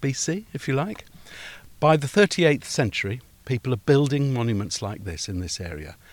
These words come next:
We think this is about thirty-eighth, thirty-seventh century. That's when most of these chambered tombs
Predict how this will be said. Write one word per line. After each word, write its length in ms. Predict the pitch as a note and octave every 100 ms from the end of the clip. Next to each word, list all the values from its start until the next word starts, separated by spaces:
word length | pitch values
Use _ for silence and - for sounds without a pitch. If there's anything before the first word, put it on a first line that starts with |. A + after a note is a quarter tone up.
| - -
We 80 |
think 360 | G2 - D3 C3+
this 160 | G2+ -
is 80 |
about 300 | F#2+ A2 G#2
thirty-eighth, 500 | - B2 - A2 G#2
thirty-seventh 640 | - A2+ G2+ A2 - F#2 -
century. 480 | - F#2+ - E2+ G2 - - - - -
That's 400 | F3 F3 - -
when 360 | D#3+ D3 D3
most 580 | G#2+ C3 C#3+ D#3+ G3+ -
of 80 | F3
these 220 | D3 B2+
chambered 540 | - - D#3 C#3+ B2 -
tombs 560 | - D#3+ F#3+ A#3+ A#3+ -